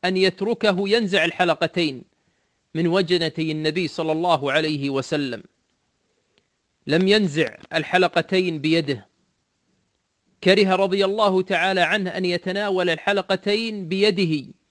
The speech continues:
فيؤذي النبي صلى الله عليه وسلم، لأنهما دخلتا في وجنتي النبي صلى الله عليه وسلم، والوجنة هي أعلى الخد،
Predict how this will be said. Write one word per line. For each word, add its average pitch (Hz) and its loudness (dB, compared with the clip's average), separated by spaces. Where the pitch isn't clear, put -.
فيؤذي 202 2
النبي 185 0
صلى 175 -2
الله 170 2
عليه 170 -2
وسلم، 156 -2
لأنهما 170 2
دخلتا 165 0
في 175 0
وجنتي 190 2
النبي 175 -2
صلى 156 -4
الله 160 0
عليه 151 -2
وسلم، 139 -2
والوجنة 165 0
هي 156 0
أعلى 170 2
الخد، 143 -4